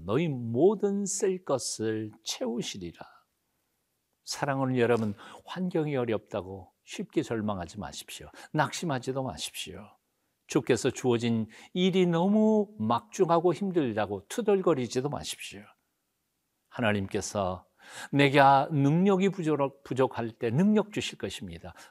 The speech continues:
돈 모자랄 때 돈 주실 줄로 믿습니다. 언젠가 한번 한 아프리카 선교사님과 대화를 나눈 적이 있었습니다. 그런,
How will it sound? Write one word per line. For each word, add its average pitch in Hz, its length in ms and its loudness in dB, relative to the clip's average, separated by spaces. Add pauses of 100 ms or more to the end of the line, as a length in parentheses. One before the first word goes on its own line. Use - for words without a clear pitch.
(100)
돈 196 300 10
모자랄 131 580 6
때 101 180 -4 (120)
돈 101 280 -2
주실 - 340 -8
줄로 90 260 -8
믿습니다. 98 540 -10 (1040)
언젠가 127 480 2
한번 135 260 0
한 147 260 -8
아프리카 127 640 0 (260)
선교사님과 107 1040 -2 (200)
대화를 131 400 2
나눈 123 300 0
적이 104 240 0
있었습니다. 80 1000 -6 (640)
그런, 120 480 2